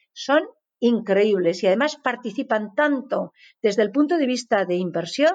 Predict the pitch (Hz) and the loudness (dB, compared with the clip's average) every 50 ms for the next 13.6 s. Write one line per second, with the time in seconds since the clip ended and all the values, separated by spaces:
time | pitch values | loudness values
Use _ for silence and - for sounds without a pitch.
0 | 370 302 196 - 190 165 - 220 202 190 196 190 185 190 - 190 165 - 262 262 | 0 -4 -4 -4 -6 -4 0 0 0 0 0 -4 -6 -6 -6 -10 -6 -6 -6 -2
1 | - 247 226 208 208 202 196 - - 196 - - 202 190 175 170 - - 247 247 | -2 -2 -2 -2 -6 -8 -8 -10 -12 -12 -4 -2 0 0 0 -4 -4 -2 0 2
2 | 240 226 196 190 - - _ _ 247 247 247 220 - 175 175 175 - 220 220 262 | 2 2 -2 -6 -10 -20 _ _ 2 2 2 4 2 2 0 0 -2 0 0 2
3 | 330 381 392 - - - - _ _ 233 226 233 233 220 220 - 202 202 294 349 | 2 0 -2 -6 -12 -20 -20 _ _ -4 -2 -2 -4 -4 -4 -8 -8 -6 -6 -2
4 | - 381 320 277 226 196 190 196 226 262 254 277 254 185 196 196 196 196 - 185 | 0 -2 -2 0 -2 -2 -2 -2 -2 -2 0 0 -2 0 -2 -4 -4 -4 -4 -6
5 | 180 - 240 277 285 - 339 311 - 254 214 185 180 - - 196 175 165 170 165 | -4 -2 -2 -4 -2 -4 -6 -4 -2 -2 0 -2 -2 -4 -6 -4 -4 -4 -4 -4
6 | 170 175 190 214 247 277 294 294 - - - - - _ _ 214 202 196 196 226 | -4 -2 0 2 2 2 0 -2 -6 -14 -20 -20 -20 _ _ -2 -2 0 2 2
7 | 202 208 208 220 185 180 - - 330 349 349 302 233 220 240 254 294 269 - 233 | 2 2 2 -2 -4 -4 -2 -2 0 2 2 0 0 0 0 -2 -2 -2 -4 -2
8 | 214 196 180 220 247 277 285 320 302 269 247 226 208 202 208 202 185 175 170 - | -2 -2 0 0 0 0 0 0 0 0 -2 -2 -2 0 0 0 0 0 -2 -2
9 | - 285 294 285 233 190 190 190 220 254 285 311 339 320 269 233 208 190 196 175 | -2 0 0 0 0 0 0 0 0 0 2 2 0 0 0 0 0 0 0 -2
10 | - - 190 170 165 165 - - 277 269 240 240 277 285 - - - - - _ | -2 -2 -4 -4 -4 -4 -4 -2 0 0 0 0 -2 -6 -8 -14 -20 -20 -20 _
11 | - 226 262 262 - 294 285 285 - - _ _ - 196 220 269 247 - _ - | 0 0 0 0 2 2 0 0 0 -8 _ _ -2 0 0 0 -2 -6 _ 0
12 | 320 285 - - - 214 190 190 233 285 - - 302 294 247 - - _ - 233 | 0 0 0 -2 -2 -2 -2 0 -2 -2 -2 -2 -4 -6 -6 -6 -8 _ -4 -4
13 | 185 - - - 180 170 180 190 208 - 285 330 | -4 -4 -6 -6 -4 -2 -2 -4 -4 -2 -4 -4